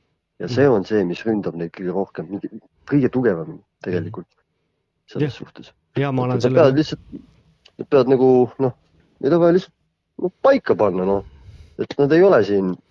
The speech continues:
Speaker 1: A ja alfa ja gamma ja ma ei tea, mis iganes, omega.
Speaker 2: Mhm.
Speaker 1: Et, et nad peaks sellest aru saama, et me oleme ikkagi inimesed, mitte mingisugused, noh, ma ei tea, programmeeritud robotid juba,
Speaker 2: Mhm.
Speaker 1: kuidas öelda, et neid saab programmeerida ükskõik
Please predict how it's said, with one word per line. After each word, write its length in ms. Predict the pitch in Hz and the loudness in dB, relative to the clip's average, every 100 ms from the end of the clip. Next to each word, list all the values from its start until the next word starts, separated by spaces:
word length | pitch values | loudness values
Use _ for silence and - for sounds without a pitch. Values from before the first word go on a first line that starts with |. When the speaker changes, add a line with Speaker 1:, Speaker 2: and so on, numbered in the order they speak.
| _ _ - | _ _ 0
Speaker 1:
A 200 | 117 101 | 4 4
ja 80 | 95 | 2
alfa 500 | 101 123 - 104 90 | 2 2 2 0 -2
ja 140 | 90 | -2
gamma 420 | 110 113 110 87 | 0 0 0 -2
ja 120 | 85 | -2
ma 100 | 87 92 | -4 -4
ei 60 | |
tea, 100 | 90 | -4
mis 140 | 87 - | -8 -8
iganes, 380 | 98 87 90 - _ _ 101 | -8 -8 -10 -16 _ _ -4
omega. 500 | 98 104 98 87 82 _ _ 107 | 0 2 0 -2 -6 _ _ -14
Speaker 2:
Mhm. 200 | 92 92 95 _ _ 92 | -12 -12 -16 _ _ -14
Speaker 1:
Et, 80 | 90 - | -12 -12
et 100 | 87 | -8
nad 120 | 104 | -2
peaks 180 | 113 - | 0 0
sellest 300 | 127 95 104 | 0 0 -2
aru 180 | 98 92 | -2 0
saama, 380 | 104 92 85 | 0 -2 -6
et 120 | 101 107 | -8 -4
me 60 | |
oleme 160 | 110 110 | -2 -2
ikkagi 240 | 110 107 | -4 -2
inimesed, 480 | 139 104 85 92 92 _ _ - - - - - - _ _ _ | 0 0 -2 -8 -12 _ _ -20 -20 -20 -20 -20 -20 _ _ _
mitte 240 | 131 127 139 | 0 2 4
mingisugused, 720 | 143 123 123 117 113 120 - - - | 4 4 2 2 2 2 -2 -14 -4
noh, 160 | 123 127 - - _ - | -2 -2 -4 -18 _ -6
ma 100 | 113 | -2
ei 60 | 113 | 0
tea, 240 | 127 104 95 _ | 0 0 -4 _
programmeeritud 680 | - 113 120 131 120 107 95 - - - 120 | -8 -2 2 4 2 0 -8 -18 -20 -8 -4
robotid 400 | 107 98 - 104 | -2 -4 -8 -10
juba, 220 | 92 95 _ _ _ | -6 -8 _ _ _
Speaker 2:
Mhm. 140 | 104 95 98 | -14 -10 -10
Speaker 1:
kuidas 120 | 98 107 | -8 -2
öelda, 340 | 101 92 95 - | -2 -2 -6 -8
et 160 | 92 104 | -8 -4
neid 140 | 104 | -4
saab 100 | - | -4
programmeerida 560 | 113 107 117 117 101 110 | -2 2 2 2 0 -2
ükskõik 320 | - 131 | -2 -4